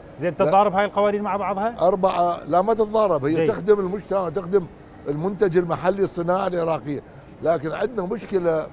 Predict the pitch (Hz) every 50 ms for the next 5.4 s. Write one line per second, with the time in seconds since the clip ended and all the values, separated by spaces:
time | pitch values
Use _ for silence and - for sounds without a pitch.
0 | - - - - 143 143 117 - 180 214 240 208 208 202 196 165 143 165 196 233
1 | 226 214 160 - - 180 - 151 165 196 214 208 190 - - - - - - 160
2 | 170 - - 185 170 160 110 151 180 185 156 117 - - - - - - - -
3 | - - - - - - 113 123 202 233 240 220 - - 202 180 - - 180 165
4 | 143 120 165 185 185 175 147 - - - - - - - - - 208 190 175 147
5 | 190 185 175 190 180 170 156